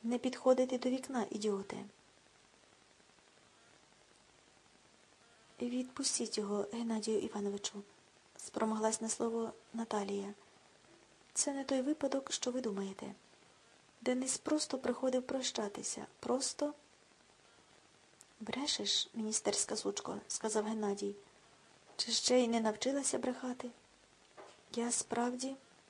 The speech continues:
Геннадій не дав договорити доволі вродливому Денисові. Врізав у щелепу так, що той заточився. «Ідіть у зал, обоє, ну». «Гарний у неї халат», подумав дорогою.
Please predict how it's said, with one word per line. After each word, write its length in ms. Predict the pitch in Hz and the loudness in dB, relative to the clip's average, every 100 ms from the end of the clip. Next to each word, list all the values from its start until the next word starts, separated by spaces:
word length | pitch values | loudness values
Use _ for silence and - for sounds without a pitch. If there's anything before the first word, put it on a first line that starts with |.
| - - - - - - - - - - - | -20 -20 -20 -20 -20 -20 -20 -20 -20 -20 -6
Геннадій 500 | 220 220 226 226 240 | -2 0 0 0 0
не 120 | 233 | 2
дав 200 | 233 233 | 2 2
договорити 560 | 226 214 214 247 247 233 | 2 2 2 2 2 2
доволі 300 | 226 233 226 | 4 4 2
вродливому 600 | 226 220 220 233 247 247 | 0 2 0 0 -2 0
Денисові. 580 | 262 262 233 208 196 196 - - - - - - | 0 2 0 0 -2 -6 -14 -20 -20 -20 -20 -14
Врізав 420 | 240 - 262 233 220 | -8 0 2 2 2
у 60 | 240 | -2
щелепу 500 | - 240 226 226 254 | 2 4 2 2 0
так, 280 | 311 - - | -2 -4 -4
що 220 | - 254 | -2 0
той 240 | 262 247 | 2 0
заточився. 760 | - 262 262 269 214 - - - - - - - - - - - - - - - - | 2 0 0 -2 -2 0 -2 -4 -14 -20 -20 -20 -20 -20 -20 -20 -20 -20 -20 -20 -6
«Ідіть 320 | 233 220 233 - | -4 -2 -4 -2
у 40 | |
зал, 260 | 254 247 190 190 - - | 0 0 -2 -10 -8 0
обоє, 460 | 262 214 196 202 - | 2 2 -2 -6 -4
ну». 240 | 247 285 311 - - - - - - - - - - - - | -2 -2 -4 -12 -20 -20 -20 -20 -20 -20 -20 -20 -20 -20 -14
«Гарний 500 | 202 202 220 220 226 | -4 -2 0 -2 -4
у 60 | 240 | -2
неї 240 | 226 226 | -2 -2
халат», 360 | 226 254 240 202 - - | -2 -2 -2 -4 -8 -8
подумав 400 | 240 226 208 208 | -6 -2 -2 2
дорогою. 480 | 233 214 202 202 | 2 2 0 -4